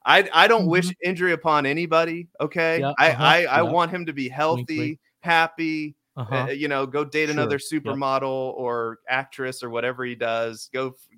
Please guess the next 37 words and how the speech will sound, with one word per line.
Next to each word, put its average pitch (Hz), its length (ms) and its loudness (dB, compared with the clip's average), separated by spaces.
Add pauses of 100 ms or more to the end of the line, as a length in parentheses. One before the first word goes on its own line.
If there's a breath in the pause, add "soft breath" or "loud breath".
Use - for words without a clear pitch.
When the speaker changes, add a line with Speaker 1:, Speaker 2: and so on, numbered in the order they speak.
(140)
Speaker 1:
go, 123 160 -8 (100)
go 135 240 -2
back 131 300 0
in 135 40 -4
the 127 80 -2
darkness 117 520 -4
for 117 220 -6
another 117 340 -6
day 113 240 -6
and 113 100 -4
a - 20 -2
half, 104 460 -6
or 110 100 -6
as, 110 200 -6 (100)
<laughs> 139 100 -6
as 147 140 -4
long 135 300 2
as 135 120 -4
he 143 80 -6
can 135 200 -4
take 131 340 -2
it. 110 220 -4 (480 soft breath)
You 131 100 -4
know, 123 380 0 (260)
I'm 160 200 2
sure 196 280 2
he'll 247 280 6
go 170 120 4
back 165 240 2
to 160 80 0
Speaker 2:
<laughs> - 20 2
Speaker 1:
hosting 165 380 -4
Jeopardy 151 580 -2
or 143 80 -4
whatever 139 360 -2
he's 139 180 -6
into. 123 720 -6